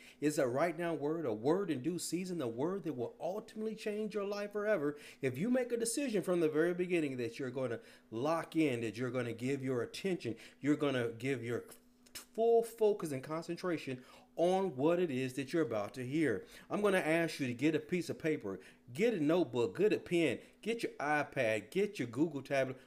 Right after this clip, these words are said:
whatever you need to be able to take some notes, 'cause I guarantee you that you're not gonna remember everything that you're, you're gonna hear tonight, but I need you to be able to go back, even after this message is over, to be able to hear it again,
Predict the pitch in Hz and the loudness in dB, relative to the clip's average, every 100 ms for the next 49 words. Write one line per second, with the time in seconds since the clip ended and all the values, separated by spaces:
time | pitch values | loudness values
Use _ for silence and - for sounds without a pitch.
0 | - 123 127 214 240 220 190 220 175 170 | -4 -2 0 2 2 0 -2 -2 0 0
1 | 151 123 107 131 175 135 123 156 156 98 | -2 -4 0 0 0 0 0 0 0 -6
2 | 110 156 185 - - - 117 123 101 123 | -2 -2 -4 -12 -18 -10 -2 0 0 0
3 | 180 98 - 190 196 - - 107 - 113 | 0 0 -2 -4 -4 -6 -6 -6 -2 0
4 | 180 247 - 190 170 156 202 143 127 208 | 0 0 2 2 4 4 4 2 2 2
5 | 262 240 240 214 196 170 - - 165 160 | 2 2 2 2 2 -2 -4 -2 0 2
6 | 170 156 170 165 135 135 147 - - - | 4 4 2 0 0 0 -2 -8 -18 0
7 | 131 151 151 185 214 202 156 175 151 139 | 4 4 4 2 2 0 -2 2 2 4
8 | 160 165 151 127 - - - 156 170 165 | 4 4 2 -2 -4 -14 0 4 4 4
9 | 175 - - 262 254 233 220 220 208 202 | -2 -4 0 2 2 4 2 2 0 0
10 | 214 214 190 190 185 226 220 123 120 - | 0 -2 -2 -2 0 0 0 0 -4 -8
11 | - 127 131 123 - 117 - 180 233 160 | -4 0 0 0 -2 -6 -4 0 4 4
12 | 113 98 104 92 | 2 0 -2 -4